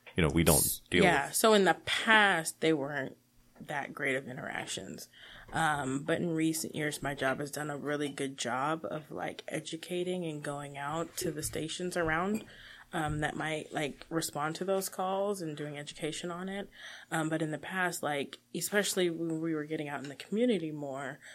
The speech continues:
Speaker 2: um, they'd be like, "Back up, don't touch him." And I'm, like, trying to explain, like, "No, this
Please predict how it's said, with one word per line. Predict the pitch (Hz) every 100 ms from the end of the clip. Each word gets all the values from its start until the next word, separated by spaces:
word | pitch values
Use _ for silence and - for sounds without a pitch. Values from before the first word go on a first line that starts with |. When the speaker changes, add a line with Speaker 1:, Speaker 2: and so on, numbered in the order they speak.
| - - -
Speaker 2:
um, | 151 151
they'd | 165 156
be | 147
like, | 127 -
"Back | 175 175 -
up, | 160 151 156 -
don't | 165 170
touch | 170 160 156
him." | 151 147 147 139
And | 156
I'm, | 156
like, | 147 135 _ -
trying | - 170 165 160
to | 156
explain, | 123 - 170 160 147
like, | 139
"No, | 151 143 143
this | 165 196